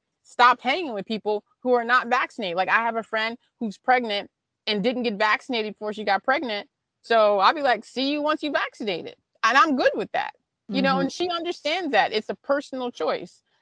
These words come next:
Speaker 1: And look, folks, I'm gonna tell you this.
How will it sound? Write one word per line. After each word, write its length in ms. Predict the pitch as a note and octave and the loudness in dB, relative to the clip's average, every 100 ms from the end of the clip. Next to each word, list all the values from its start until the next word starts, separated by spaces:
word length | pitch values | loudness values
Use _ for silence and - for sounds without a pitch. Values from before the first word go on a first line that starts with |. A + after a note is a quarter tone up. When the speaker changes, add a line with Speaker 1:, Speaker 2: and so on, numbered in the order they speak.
| _ | _
Speaker 1:
And 360 | A#3+ A#3 A3+ A3+ _ _ _ _ _ _ _ _ _ _ _ _ | -2 0 -2 -6 _ _ _ _ _ _ _ _ _ _ _ _
look, 220 | F#3 D3+ _ | -2 -2 _
folks, 480 | A#3 A#3+ - - _ _ _ - _ _ _ _ | 0 0 -2 -20 _ _ _ -20 _ _ _ _
I'm 140 | - C4+ | -2 -2
gonna 100 | A#3 | -2
tell 160 | G3 D3+ | -2 -2
you 80 | C#3+ | -4
this. 380 | D3 - - | -10 -12 -20